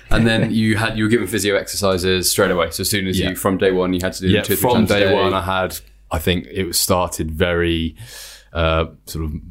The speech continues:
Speaker 2: you know, mild amount of stretches. I had
Speaker 1: Yeah.
Speaker 2: sort of three or four that I had to do three times a day that could be done from the sofa sort of thing, just led on the sofa.
Speaker 1: Yeah.
Speaker 2: Um, and then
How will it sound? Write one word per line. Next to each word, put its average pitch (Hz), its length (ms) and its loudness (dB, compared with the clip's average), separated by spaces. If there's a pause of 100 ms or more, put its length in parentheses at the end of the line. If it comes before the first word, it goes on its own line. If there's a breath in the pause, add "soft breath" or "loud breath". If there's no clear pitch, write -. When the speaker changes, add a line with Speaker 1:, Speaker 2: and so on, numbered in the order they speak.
(320)
Speaker 2:
you - 80 -8
know, 78 80 0
mild 82 340 2
amount 82 220 -2
of 78 100 -8
stretches. 80 540 -2
I 80 80 0
had 80 120 0
Speaker 1:
Yeah. - 100 -2
Speaker 2:
sort 82 120 -4
of 80 80 -6
three 92 200 0
or 85 100 2
four 85 720 0
that 82 100 -4
I 80 60 -2
had 80 140 -2
to - 100 -14
do 82 160 -4
three 101 200 2
times 80 300 0
a 80 60 -4
day 82 460 0
that - 340 -10
could 76 160 -2
be 80 100 -4
done 80 220 -2
from 80 180 0
the 78 80 -2
sofa 80 360 -2
sort 82 180 -4
of 80 80 -2
thing, 82 260 -2
just 78 160 -6
led 78 160 0
on 78 80 -2
the 78 80 -4
sofa. 78 400 -2 (180 loud breath)
Speaker 1:
Yeah. 87 240 -6
Speaker 2:
Um, 76 680 -2 (540)
and 80 220 -2
then 80 240 -2